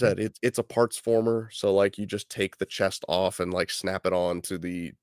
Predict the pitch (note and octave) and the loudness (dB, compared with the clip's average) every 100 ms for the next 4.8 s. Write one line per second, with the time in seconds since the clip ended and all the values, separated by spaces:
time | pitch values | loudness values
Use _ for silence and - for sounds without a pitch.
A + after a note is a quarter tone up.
0 | _ _ - F2 F2 F2+ E2+ F#2 - F2 | _ _ -4 -2 -2 -8 -12 -10 -4 -4
1 | F2+ F2 F2 F2+ F2+ F#2 E2+ E2+ F2 - | -2 -2 -2 -2 -2 0 0 -2 -8 -10
2 | F2+ - F2+ - F2+ F#2 F#2 F2 F2 - | -8 -2 0 0 -2 -2 -2 0 -2 -4
3 | - F#2+ F2+ F#2 F2+ F2+ F2+ G2 F#2+ F2 | 2 2 4 2 2 0 0 2 2 0
4 | D#2+ F#2 G2 F2+ - F#2+ F#2 - | -2 -4 -6 -8 -2 0 0 -2